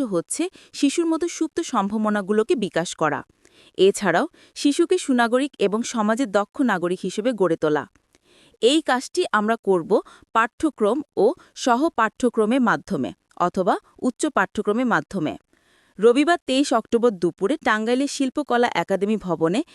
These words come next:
শিক্ষার গুণগত মান উন্নয়নে শিক্ষা সংশ্লিষ্ট অংশীজনের ভূমিকা শীর্ষক মতবিনিময় সভায় প্রধান অতিথির বক্তব্যে তিনি এসব কথা বলেন। তিনি বলেন, শিক্ষার পরিবেশটা যেন আনন্দদায়ক হয়, সেটা শিশু পড়ে যেন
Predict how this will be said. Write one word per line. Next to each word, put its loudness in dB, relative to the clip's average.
শিক্ষার -2
গুণগত 2
মান 2
উন্নয়নে 0
শিক্ষা -4
সংশ্লিষ্ট -2
অংশীজনের 2
ভূমিকা 0
শীর্ষক -2
মতবিনিময় 0
সভায় 0
প্রধান 4
অতিথির 2
বক্তব্যে 0
তিনি 0
এসব -2
কথা -2
বলেন। 0
তিনি 4
বলেন, 4
শিক্ষার 2
পরিবেশটা 0
যেন 0
আনন্দদায়ক 2
হয়, -4
সেটা 2
শিশু 0
পড়ে 6
যেন 2